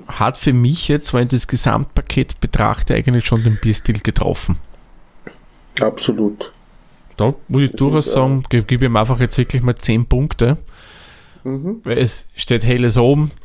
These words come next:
Speaker 1: es schmeckt so, wie man Helles erwarte.
Speaker 2: Ja, aber nicht so das, eben wie ich schon mal gesagt habe, nicht so das unangenehme Helle,
Speaker 1: Ja.
Speaker 2: <laughs> was man aus diverse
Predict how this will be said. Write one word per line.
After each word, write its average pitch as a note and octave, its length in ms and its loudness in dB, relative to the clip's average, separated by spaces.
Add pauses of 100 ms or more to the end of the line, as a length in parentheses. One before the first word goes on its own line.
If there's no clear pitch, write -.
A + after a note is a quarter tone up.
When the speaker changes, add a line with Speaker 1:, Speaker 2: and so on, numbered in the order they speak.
Speaker 1:
es B2 120 -2
schmeckt A#2+ 340 0
so, A#2+ 140 2
wie A#2 120 4
man A2 180 2
Helles G2+ 280 2
erwarte. - 480 0 (1500)
Speaker 2:
Ja, C3 260 -4 (340)
aber C3 180 2
nicht C#3 200 2
so C#3 140 2
das, - 500 -4
eben C3+ 220 0
wie C3 80 4
ich B2+ 80 2
schon B2+ 140 0
mal A#2+ 80 0
gesagt B2 260 -2
habe, G#2+ 140 -4
nicht A#2 160 0
so B2 100 -2
das A#2 300 -6 (560)
unangenehme C#3+ 720 2
Helle, D3 520 2 (420)
Speaker 1:
Ja. A#2+ 360 4
Speaker 2:
<laughs> A2+ 60 0
was C3+ 120 0
man B2 160 2
aus - 180 -4
diverse B2+ 500 2